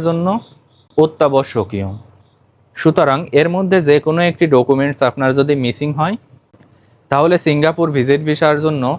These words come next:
আবেদনের ক্ষেত্রে আপনি গ্রহণযোগ্য হবেন না। আপনি যদি খুব বড় মানের কোনো বিজনেসম্যান না হয়ে থাকেন, অথবা খুব বড়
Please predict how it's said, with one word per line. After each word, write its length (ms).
আবেদনের 480
ক্ষেত্রে 280
আপনি 200
গ্রহণযোগ্য 500
হবেন 220
না। 80
আপনি 240
যদি 140
খুব 100
বড় 140
মানের 280
কোনো 140
বিজনেসম্যান 680
না 160
হয়ে 260
থাকেন, 300
অথবা 340
খুব 120
বড় 160